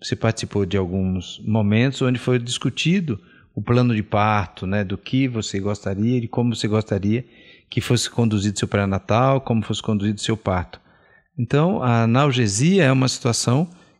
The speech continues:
que é uma garantia de que você pode, é, confiar de passar pelo processo e precisar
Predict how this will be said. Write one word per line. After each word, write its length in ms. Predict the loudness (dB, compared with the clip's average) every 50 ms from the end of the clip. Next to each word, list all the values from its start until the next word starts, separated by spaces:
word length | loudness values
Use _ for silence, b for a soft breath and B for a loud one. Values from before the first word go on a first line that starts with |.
| B -8
que 120 | -2 0
é 560 | 2 4 4 4 2 2 2 0 0 0 -2 -2 -2
uma 240 | -2 0 0 2
garantia 840 | 2 2 2 2 2 0 0 -2 0 2 4 6 6 6 6 4 2 -2 B B B B B
de 140 | -4 -2 -2
que 100 | 0 2
você 220 | 2 2 2 0
pode, 520 | 0 2 2 4 4 4 4 2 0 0 -2 B B B B B B B
é, 100 | -2 -2
confiar 680 | 0 0 0 0 0 2 2 4 4 4 2 -2 -6 _
de 80 | -6 -2
passar 300 | 0 0 0 2 0 -2
pelo 200 | 0 0 -2 -2
processo 640 | -2 -2 -4 -2 -2 0 0 0 0 -2 -2 -6
e 40 | -6
precisar 640 | -6 -4 -4 -4 -2 -2 0 0 0 0 -2 -4